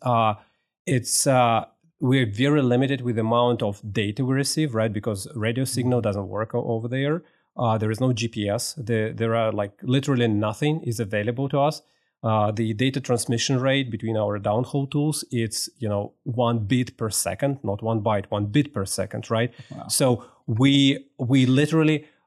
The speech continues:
Speaker 1: need to make, uh, multi-million dollar decisions based on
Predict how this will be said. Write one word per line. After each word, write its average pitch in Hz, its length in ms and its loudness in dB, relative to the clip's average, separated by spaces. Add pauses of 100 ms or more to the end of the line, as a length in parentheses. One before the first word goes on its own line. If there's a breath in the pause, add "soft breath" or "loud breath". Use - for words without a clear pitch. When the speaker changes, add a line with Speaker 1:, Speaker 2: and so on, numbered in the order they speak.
(180)
Speaker 1:
need 139 300 4
to 131 120 -4
make, 127 460 2 (160)
uh, 113 260 2
multi-million 120 800 2
dollar 120 340 0
decisions 127 640 -2
based 117 380 0
on 110 320 0